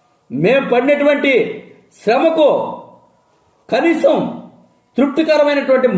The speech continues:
మాట కూడా లేకుండా పోయింది. ఎవరైనా ఒక పూట అన్నం పెడితే, కడుపు నిండా అన్నం పెట్టినారని చెప్పి వారికి నమస్కారం చెప్పి థ్యాంక్స్ చెప్పుకుంటాం. ఈ తెలుగుదేశం గెలవడానికి,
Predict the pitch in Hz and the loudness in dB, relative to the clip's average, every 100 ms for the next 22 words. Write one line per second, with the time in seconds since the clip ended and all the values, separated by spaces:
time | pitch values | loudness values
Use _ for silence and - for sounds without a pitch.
0 | 180 269 285 285 277 254 247 254 240 240 | 0 0 0 2 2 0 0 0 0 2
1 | 226 185 143 - - - _ _ _ _ | 4 2 -2 -8 -20 -20 _ _ _ _
2 | _ _ _ _ _ 143 190 277 294 285 | _ _ _ _ _ -2 2 2 2 0
3 | 269 247 240 262 262 233 277 262 254 254 | 0 0 2 2 2 0 0 0 0 2
4 | 247 - - - - _ _ _ _ _ | 0 -2 -8 -18 -20 _ _ _ _ _
5 | _ _ _ _ _ _ - 220 285 302 | _ _ _ _ _ _ -4 -2 0 0
6 | 285 269 285 277 277 269 254 240 254 247 | 0 0 0 0 0 -2 0 0 0 2
7 | 233 226 226 214 240 269 254 226 233 214 | 2 2 2 0 0 -2 0 -2 -2 -2
8 | 208 247 240 226 160 190 196 156 - - | -2 -2 0 0 0 -2 0 -2 -6 -16
9 | - _ _ _ _ _ _ _ _ _ | -20 _ _ _ _ _ _ _ _ _
10 | _ _ _ - 196 311 285 - - - | _ _ _ -2 2 2 2 -2 -6 -16
11 | - _ 196 269 320 320 311 285 240 269 | -20 _ 0 4 4 2 2 2 2 2
12 | 294 294 262 233 | 2 0 -2 -2